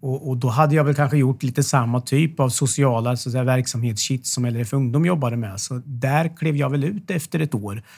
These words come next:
ur L R F Ungdoms styrelse och sa väl lite grann att, eh,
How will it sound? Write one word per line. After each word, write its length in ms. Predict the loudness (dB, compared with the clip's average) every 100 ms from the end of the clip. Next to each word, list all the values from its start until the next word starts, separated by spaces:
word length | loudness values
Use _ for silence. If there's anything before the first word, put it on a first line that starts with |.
| -20 -6
ur 160 | -2 0
L 180 | 0
R 60 | -2
F 140 | 0 0
Ungdoms 340 | 0 0 -4
styrelse 520 | 0 0 0 -2 -4
och 220 | -4 -6
sa 240 | -2 -2 -2
väl 140 | -2
lite 260 | -2 -2 -2
grann 340 | -2 0 0
att, 260 | -2 -4
eh, 60 | -8